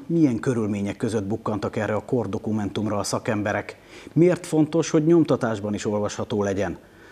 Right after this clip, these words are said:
Szolgált-e a napló olyan információval, ami esetleg a kutatókat is meglepte? Erről lesz szó a következő percekben. Vendégem a stúdióban Győri János, a Tiszántúli Református Egyházkerület közgyűjteményi igazgatója.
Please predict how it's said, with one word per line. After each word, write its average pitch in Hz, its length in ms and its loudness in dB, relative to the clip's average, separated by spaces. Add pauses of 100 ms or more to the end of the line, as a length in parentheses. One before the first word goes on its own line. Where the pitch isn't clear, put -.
(140)
Szolgált-e 135 580 2
a 123 80 0
napló 135 480 4
olyan 151 240 4
információval, 139 1120 4
ami 170 220 0
esetleg 160 360 -4
a 156 80 2
kutatókat 117 640 -2
is 107 140 -4
meglepte? 101 600 -2 (320)
Erről 98 260 0
lesz 90 140 -4
szó 104 140 -2
a 87 40 -2
következő 107 480 -4
percekben. 104 600 -4 (480)
Vendégem 127 360 0
a 120 40 -2
stúdióban 127 560 2
Győri 120 300 0
János, 120 480 0 (140)
a 104 160 -4
Tiszántúli 104 520 -4
Református 101 600 -4
Egyházkerület 92 760 -6 (100)
közgyűjteményi 92 760 -4
igazgatója. 90 680 -4